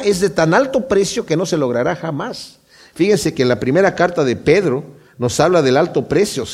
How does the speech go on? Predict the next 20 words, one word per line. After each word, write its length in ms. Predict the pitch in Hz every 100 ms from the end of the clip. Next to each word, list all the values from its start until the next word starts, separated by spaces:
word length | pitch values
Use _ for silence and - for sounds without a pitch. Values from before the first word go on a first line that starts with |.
| -
justamente. 840 | 151 143 147 175 180 139 - - _ _ 123
Dice 440 | 139 135 156 139
en 80 | 123
el, 120 | 123
el 240 | 123 123 120
primer 320 | 123 135 170
capítulo, 560 | 147 110 170 190 190 - - -
versículo 480 | 131 185 170 151 135
dieciocho, 680 | 127 - 160 185 185 220 - - _ _ _ -
dice, 640 | 131 139 147 123 - - - _ _ _ _ _
"Sabiendo 500 | - 147 160 208 208
que 140 | 135
fuisteis 340 | 131 208 208 180
rescatados 560 | 160 147 143 185 190
de 60 | 165
vuestra 320 | 147 - 139
vana 200 | 156 185
manera 320 | 165 160 190 170
de 100 | 139
vivir, 640 | 127 156 202 202 -